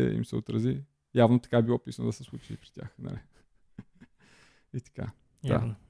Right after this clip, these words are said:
Speaker 1: Разказахме някаква така история. Трябваше нещо по-положително да завършиме. А, нещо положително, да, нещо положително. Бързо, мисли,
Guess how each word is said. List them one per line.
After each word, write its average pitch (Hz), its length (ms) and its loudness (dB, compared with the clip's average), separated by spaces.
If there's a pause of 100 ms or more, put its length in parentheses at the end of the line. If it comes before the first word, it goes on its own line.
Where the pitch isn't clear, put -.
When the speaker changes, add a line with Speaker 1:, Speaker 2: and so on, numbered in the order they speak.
Speaker 1:
Разказахме 127 420 6
някаква 123 180 8
така - 140 6
история. 170 280 10
Трябваше 170 220 12
нещо 165 200 6
по-положително 143 680 10
да 127 60 12
завършиме. 127 640 10 (540)
А, 127 280 10
нещо 143 320 8
положително, 127 440 6
да, 117 120 12
нещо 127 240 8
положително. 113 600 8 (120)
Бързо, 107 280 4
мисли, 110 400 6